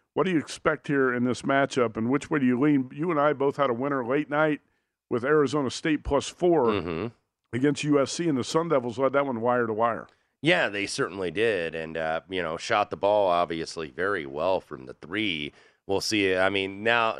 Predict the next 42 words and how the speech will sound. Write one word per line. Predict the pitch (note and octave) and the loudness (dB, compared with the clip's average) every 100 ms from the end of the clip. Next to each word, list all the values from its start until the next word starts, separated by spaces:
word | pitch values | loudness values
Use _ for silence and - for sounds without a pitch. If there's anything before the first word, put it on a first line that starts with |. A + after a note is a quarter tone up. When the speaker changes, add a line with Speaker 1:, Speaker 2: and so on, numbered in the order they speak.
| G#2 | -4
Speaker 2:
Arizona | A2+ A#2+ A#2 A2+ G#2+ G2+ | 0 2 2 2 0 0
State, | - D3 D3 B2+ A2 G#2 | -2 0 2 2 0 -2
depending | G2+ G#2+ G#2 | 0 2 2
on, | G2+ G2 G2 | 2 2 2
uh, | F#2 F#2+ | 2 2
who | A2 | 0
you | G#2 G2 | -2 0
look | G2+ F#2 | 0 0
at, | G2 F#2+ F#2 - _ - | 2 2 2 -2 _ -2
are | G2 | 0
they | F#2+ G#2+ B2 A2 | 2 2 2 0
in | F#2+ | 0
or | F#2 | 0
out? | F2+ F2 E2+ | 2 0 0
They | A2+ A2 | 0 0
are | E2 | -2
right | D#2 E2+ G#2+ A2 | -4 0 2 2
on | - F#2+ F2+ | -2 -2 -2
the | D#2+ | -2
line. | F2+ G2 E2+ D#2+ | 0 0 0 -4
Certainly | - G#2 E2 E2 | -6 -8 -8 -10
a, | D2 | -10
another | C#2+ C#2 D#2 D2+ F#2 F2+ C#2 | -10 -10 -10 -2 -2 -2 -4
win | D2 D2 | -8 -8
against | D2+ D2+ D2+ | -8 -10 -12
the | - | -16
Wildcats, | A#1+ D#2+ F2+ C#2+ - C#2 C#2 | -6 -2 -2 -2 -6 -8 -8
I | D2+ | -12
think, | C#2+ F2 D#2+ | -10 -10 -10
would | D#2 - | -12 -8
put | E2+ - | -10 -6
them | D#2+ E2 | -6 -4
in. | E2 - _ _ _ - | -6 -8 _ _ _ -2
I | C#3+ | 0
have | E3+ F#3 | 0 -2
not, | D3+ C#3 C#3 C#3 - D#2+ D2+ | -2 0 2 0 -4 -12 -2
I | A#2 | 0
have | B2+ G2+ | 0 -2
not | A#2 B2 A2+ | 0 0 -2
bet | E2 G2+ - | -2 -2 -2
this | G#2 F#2 - | -6 -6 -6
yet. | F2 E2 F2+ - | -4 0 0 -4